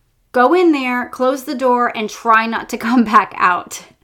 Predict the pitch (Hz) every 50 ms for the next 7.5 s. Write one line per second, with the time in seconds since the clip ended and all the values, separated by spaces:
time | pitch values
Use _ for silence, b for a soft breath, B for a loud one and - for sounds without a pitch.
0 | B B B B B B B B B B 233 240 240 233 - 247 254 254 277 302
1 | 320 320 277 269 254 247 247 254 254 - 233 226 214 208 220 214 214 - - 233
2 | 214 214 208 208 247 - 262 294 320 330 320 285 254 240 233 233 220 - 226 -
3 | - - 233 220 208 196 202 208 202 190 180 180 180 175 180 185 180 180 185 185
4 | 190 185 - 208 185 185 180 202 196 196 190 180 - - - 180 - - - _
5 | - - 190 175 175 175 175 - - 196 175 170 165 170 175 - - 190 - -
6 | - - - 180 - - - - - - - - - - - B B B B B
7 | B B _ 214 202 196 196 - -